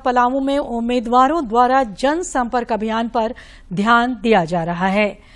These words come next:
इसी क्रम में भाजपा प्रत्याशी विष्णु दयाल राम ने आज चैनपुर प्रखंड अंतर्गत विभिन्न गांवों का दौरा किया।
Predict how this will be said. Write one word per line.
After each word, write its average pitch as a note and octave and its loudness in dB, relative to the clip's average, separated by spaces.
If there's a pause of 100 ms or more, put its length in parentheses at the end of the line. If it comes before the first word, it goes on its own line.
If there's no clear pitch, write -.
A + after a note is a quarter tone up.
(280)
इसी A#3+ 0
क्रम A#3+ 0
में D#4 0
भाजपा B3+ 0
प्रत्याशी A#3+ -2 (380)
विष्णु B3+ 0
दयाल B3 2
राम A#3 0
ने B3 -4
आज A#3 -2
चैनपुर A3 -4
प्रखंड A3+ -6
अंतर्गत G#3+ -6
विभिन्न G#3+ -8
गांवों F#3+ -4
का G#3 -6
दौरा F3 -6
किया। F3 -10